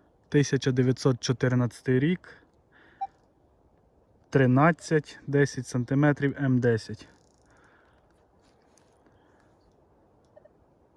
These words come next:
Капсуль-детонатор вик-, викручений. Ну, цілком безпечна попільничка. Ось так, друзі.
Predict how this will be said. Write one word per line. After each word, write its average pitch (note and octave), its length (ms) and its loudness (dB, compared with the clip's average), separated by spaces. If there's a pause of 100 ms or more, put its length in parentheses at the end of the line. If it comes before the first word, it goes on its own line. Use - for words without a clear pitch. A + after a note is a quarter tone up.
(1080)
Капсуль-детонатор C#3 960 2
вик-, D#3 200 4 (160)
викручений. E3 840 0 (2000)
Ну, C#3+ 360 0
цілком C#3 540 0
безпечна C3 680 -2 (180)
попільничка. A#2 760 0 (1080)
Ось F3 240 0
так, G#3+ 240 4
друзі. A2+ 340 0